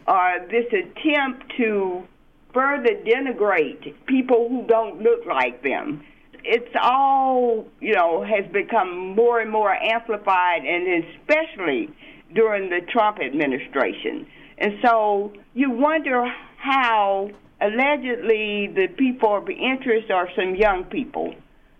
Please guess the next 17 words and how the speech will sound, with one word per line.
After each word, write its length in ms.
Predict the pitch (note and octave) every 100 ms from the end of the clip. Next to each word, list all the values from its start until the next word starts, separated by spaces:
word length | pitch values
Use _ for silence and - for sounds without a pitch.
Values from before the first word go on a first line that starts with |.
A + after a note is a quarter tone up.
| -
So 160 | C4+ C4
how 320 | - D#4+ F4+
did 180 | E4 -
they 160 | D4
become 760 | C#4+ C4 B3+ C#4 C4+ B3+ A#3 A3
these 320 | A#3 B3 A3 - A#3+
kinds 440 | A3+ A3 G#3+ E3+ F3
of 260 | D3+ C3 - _ _ _ _ _
people? 500 | - - - - - - - _ _ _
You 80 | A3+
know, 360 | B3 B3 B3+ B3 - _ -
they 160 | C#4
weren't 460 | C#4 C#4 D4 G#3+ D3
born 440 | F3+ B3+ D4 D3+
that 200 | C#3+ G#2
way, 220 | C#3+ C#3+ D#3
right? 380 | G3 A#3 -